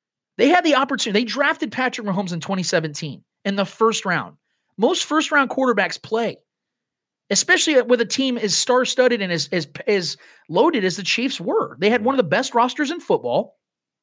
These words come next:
and you could have started Patrick Mahomes week one, and I was one of those people that believed it.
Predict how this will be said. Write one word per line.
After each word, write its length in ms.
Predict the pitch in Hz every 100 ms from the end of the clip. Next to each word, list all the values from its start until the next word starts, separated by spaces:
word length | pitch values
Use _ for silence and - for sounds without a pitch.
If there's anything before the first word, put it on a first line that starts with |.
| _ _ _ _ _ _ _
and 200 | 208 233 214
you 180 | 208 294
could 160 | 311
have 80 | 254
started 360 | - 247 277 196
Patrick 320 | 196 202 226
Mahomes 260 | 185 190
week 200 | 170 185
one, 140 | 233 190
and 100 | 143
I 100 | 196
was 160 | 247
one 120 | 185 202
of 40 |
those 120 | 214
people 200 | 208 175
that 100 | 226
believed 340 | 254 403 392
it. 100 | 147